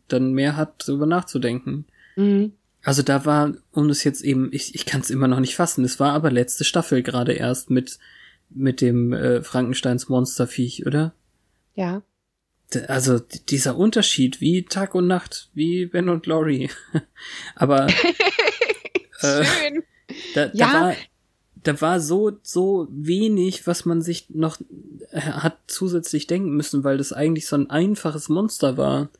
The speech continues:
Speaker 2: Ja, wobei wir ja Staffel vier wirklich auch das Problem mit dem Hintergrundwissen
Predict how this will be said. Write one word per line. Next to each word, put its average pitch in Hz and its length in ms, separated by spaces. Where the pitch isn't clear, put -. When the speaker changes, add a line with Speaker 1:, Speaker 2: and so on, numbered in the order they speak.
Speaker 2:
Ja, 185 400
wobei 202 240
wir 214 80
ja 196 100
Staffel 196 320
vier 202 240
wirklich 208 340
auch 190 120
das 196 160
Problem 190 340
mit 196 140
dem 175 100
Hintergrundwissen 185 840